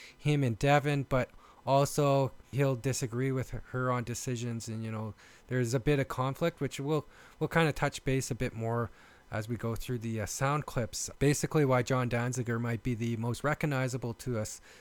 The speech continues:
sci-fi geeks is 'cause he's played by a fellow named Clancy Brown, who's done other sci-fi work before. He was in the,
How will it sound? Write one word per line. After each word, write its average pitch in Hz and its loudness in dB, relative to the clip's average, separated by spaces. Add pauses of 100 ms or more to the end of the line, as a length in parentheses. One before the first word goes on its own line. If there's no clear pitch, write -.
(160)
sci-fi 147 2
geeks 131 -4
is 123 -4
'cause 117 -4
he's 143 -2
played 143 -2
by 123 2
a 120 -2 (160)
fellow 135 0
named 123 -2
Clancy 131 -2
Brown, 123 0
who's 123 -4
done 123 -4 (500)
other 127 0
sci-fi 123 -2
work 113 -4
before. 160 4
He 135 -2
was 127 -2
in 120 -2
the, 110 -6